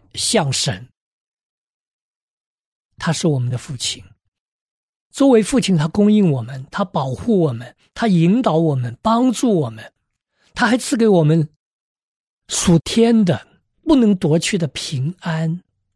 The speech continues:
而且他可以更新我们，让我们越来越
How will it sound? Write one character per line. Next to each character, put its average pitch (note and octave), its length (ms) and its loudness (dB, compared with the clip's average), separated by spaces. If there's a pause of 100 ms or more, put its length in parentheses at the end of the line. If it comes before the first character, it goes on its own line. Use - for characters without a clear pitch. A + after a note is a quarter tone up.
(260)
而 F3 180 -2
且 C3+ 400 -4 (380)
他 - 140 -4
可 G#3+ 140 -2
以 F3+ 80 2
更 F3+ 220 0
新 F3 360 -2
我 B2 140 -10
们， C3 120 -20 (640)
让 G#3 200 0
我 F#3 60 4
们 E3+ 180 2 (120)
越 - 260 -6
来 D#3 440 0
越 B3 360 4